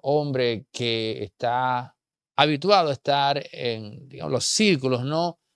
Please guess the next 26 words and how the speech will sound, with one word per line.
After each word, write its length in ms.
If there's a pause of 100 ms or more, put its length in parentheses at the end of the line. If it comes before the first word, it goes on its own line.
Las 160
situaciones 580
de 100
poder 380
como 220
director 440
de 60
aduanas, 680
eh, 240
hombre 280
de 100
confianza 680
de 120
Danilo, 580 (300)
y 180
luego 420
hace 240
tienda 280
aparte 340
con 480
Leonel, 720
acá 400
en 200
Impolíticamente 1040
Correcto, 640
con, 680